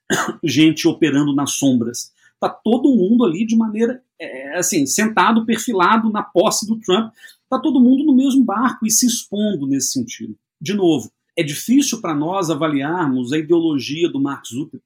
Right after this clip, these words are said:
Zuckerberg ou do Jeff Bezos, porque eles falam muito pouco a respeito de política no dia a dia. Me parece que a decisão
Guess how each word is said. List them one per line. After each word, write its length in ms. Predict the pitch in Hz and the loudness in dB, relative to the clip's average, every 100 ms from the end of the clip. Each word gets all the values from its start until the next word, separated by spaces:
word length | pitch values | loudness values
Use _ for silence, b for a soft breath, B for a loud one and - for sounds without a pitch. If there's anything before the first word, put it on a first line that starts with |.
| 127 | -6
Zuckerberg 540 | 170 165 123 120 120 | -6 -4 -4 -4 -4
ou 60 | 135 | -6
do 120 | 131 | -6
Jeff 300 | 131 131 131 | -6 -6 -4
Bezos, 380 | 135 160 165 - | -2 -2 -4 -8
porque 260 | 190 - | -10 -6
eles 220 | 185 - | -6 -6
falam 380 | - 208 226 196 | -2 0 0 -2
muito 280 | 180 175 - - | -4 -6 -10 -6
pouco 220 | 139 - _ | -6 -6 _
a 80 | 135 | -4
respeito 400 | 139 123 147 139 | -4 -2 -4 -6
de 100 | 135 | -10
política 460 | - 127 135 - 147 | -8 -4 -4 -6 -6
no 100 | 147 | -6
dia 200 | 123 151 | -6 -8
a 60 | |
dia. 320 | 127 113 113 - _ - | -8 -6 -6 -8 _ -6
Me 100 | 151 | -2
parece 420 | 147 151 196 - | 2 2 0 -2
que 60 | 190 | -2
a 40 | |
decisão 600 | 165 156 139 120 123 113 | -2 -2 -2 -2 -2 -6